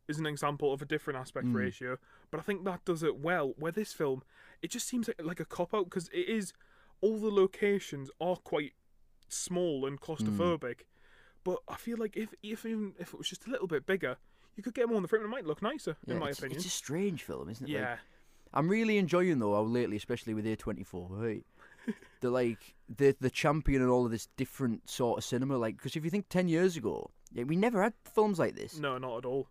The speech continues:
Speaker 2: Like, all of these things coming out, and even, like, the sort of, the vibe of things like Uncut Gems and all, like, Midsummer and, uh,
Speaker 1: Mm.
Speaker 2: Hereditary, all of these, like, indie, like, it seems like the indie, the indie film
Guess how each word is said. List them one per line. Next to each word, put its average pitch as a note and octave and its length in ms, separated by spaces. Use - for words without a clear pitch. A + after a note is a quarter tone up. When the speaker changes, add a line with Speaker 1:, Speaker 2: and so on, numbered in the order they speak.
Speaker 2:
Like, D3 220
all F3+ 220
of E3 140
these E3+ 180
things E3+ 200
coming E3+ 160
out, D3 100
and C3+ 100
even, E3 160
like, D#3+ 160
the C#3 60
sort D#3+ 220
of, C3 80
the C3+ 80
vibe C#3+ 360
of D3 60
things C#3 220
like B2+ 120
Uncut C3 400
Gems B2 360
and B2+ 100
all, B2+ 160
like, A#2 200
Midsummer C3 800
and, A2 240
uh, G2+ 40
Speaker 1:
Mm. A2 100
Speaker 2:
Hereditary, B2+ 480
all B2 160
of B2 80
these, A#2+ 180
like, G#2+ 220
indie, A#2+ 500
like, C3+ 180
it C#3+ 80
seems F#3 160
like D#3+ 240
the D#3 180
indie, E3 560
the E3 160
indie F3+ 160
film D#3 500